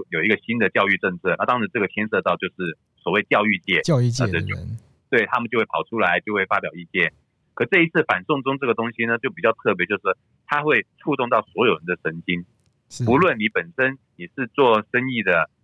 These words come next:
Speaker 1: 还是你是搞艺术的，你是教书的，还是说你是法律界，等等等等，来自四面八方的社会不同阶层的人呢，他们都对这一个，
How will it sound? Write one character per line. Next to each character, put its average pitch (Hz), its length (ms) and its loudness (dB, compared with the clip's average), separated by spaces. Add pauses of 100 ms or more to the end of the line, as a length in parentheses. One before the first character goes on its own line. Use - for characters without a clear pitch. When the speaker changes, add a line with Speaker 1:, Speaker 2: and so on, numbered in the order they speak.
(120)
Speaker 1:
还 92 140 -4
是 110 180 -4
你 82 220 -8
是 101 220 2
搞 78 200 0
艺 101 180 0 (100)
术 90 160 -2
的， 73 260 -4 (280)
你 87 80 -8
是 110 120 -4
教 113 280 0
书 113 240 -4
的， 87 280 2 (320)
还 90 140 -4
是 107 140 -10
说 110 140 0
你 87 80 -12 (100)
是 107 120 -4
法 78 200 0
律 98 200 -2
界， 92 360 2 (500)
等 110 200 0
等 95 200 0
等 95 180 -4
等， 87 180 -2 (520)
来 92 180 -2
自 123 220 -8
四 156 80 -4
面 127 220 0
八 110 280 0
方 107 260 -4
的 92 220 -10
社 113 140 -6
会 101 140 -6
不 - 140 -18 (120)
同 87 120 -10 (500)
阶 117 180 2
层 87 200 -2
的 90 100 0
人 82 220 -2
呢， 90 120 -2 (500)
他 127 160 -2
们 120 180 -8
都 135 120 0
对 117 240 -2
这 107 100 -4
一 101 120 -6
个， 90 300 -2